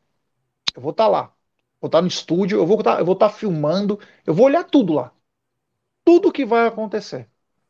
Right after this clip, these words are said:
Eu quero ver se o tratamento vai ser igual. O que os caras vão fazer lá. Vamos ficar ligado também.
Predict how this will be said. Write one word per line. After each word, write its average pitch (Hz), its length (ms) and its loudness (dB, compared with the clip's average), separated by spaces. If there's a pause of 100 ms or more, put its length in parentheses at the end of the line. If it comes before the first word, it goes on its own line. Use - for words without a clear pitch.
(580)
Eu 143 100 -12
quero 226 240 4
ver 202 160 2
se 202 120 -6
o 190 100 0
tratamento 185 580 -4
vai 170 140 -2
ser 170 200 -8
igual. 127 460 -4 (960)
O - 40 -20
que - 100 -16
os 156 200 -8
caras 160 220 2
vão 151 120 -2
fazer 139 260 -2
lá. 117 240 -4 (520)
Vamos 190 200 -2
ficar 208 180 0
ligado 151 420 2
também. 120 300 -12